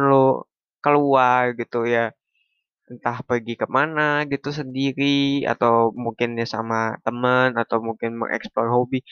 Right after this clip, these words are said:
Karena gitu kan, karena masa kecil itu tuh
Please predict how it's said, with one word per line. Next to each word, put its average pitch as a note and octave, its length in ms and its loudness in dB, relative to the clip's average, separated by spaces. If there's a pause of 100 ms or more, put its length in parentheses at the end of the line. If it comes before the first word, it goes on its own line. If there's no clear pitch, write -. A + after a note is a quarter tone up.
(340)
Karena G#3+ 320 -4 (1200)
gitu B2 320 -2
kan, C3+ 240 -4 (240)
karena G3+ 480 -2 (1200)
masa E3 320 -6
kecil E3+ 320 -2
itu - 240 -6
tuh A#3 240 -2